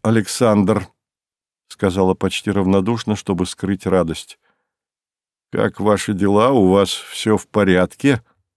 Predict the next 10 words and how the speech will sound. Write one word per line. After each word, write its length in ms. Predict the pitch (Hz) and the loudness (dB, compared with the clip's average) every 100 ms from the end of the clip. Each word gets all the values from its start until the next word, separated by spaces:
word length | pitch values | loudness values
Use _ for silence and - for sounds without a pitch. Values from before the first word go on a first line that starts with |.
| _ _ - | _ _ -20
спросил 600 | - 90 90 - 92 - | -8 -4 -4 -2 -2 -2
Ануфриенко 800 | 87 92 87 95 98 107 92 - | -2 -2 -2 -2 0 0 -2 -6
таким 400 | - 95 - 92 | -6 -6 -4 -4
тоном, 460 | - 113 110 107 92 | -2 0 2 2 2
будто 420 | 98 - - 104 | -2 -6 -8 -8
что-то 480 | - - 98 - 98 | -8 -6 -6 -4 -6
почувствовал. 960 | - 95 - - - - - 104 - _ _ _ _ _ _ _ _ _ _ _ _ _ _ _ _ _ _ | -4 -4 -6 -12 -14 -12 -10 -10 -14 _ _ _ _ _ _ _ _ _ _ _ _ _ _ _ _ _ _
Александра 600 | - 110 110 127 120 113 113 | -2 -2 0 0 2 2 4
неопределённо 760 | 110 104 107 107 110 110 110 | 2 2 -2 0 2 2 2
промычала 800 | - 107 107 98 - 127 101 98 | 0 0 0 0 -2 0 2 2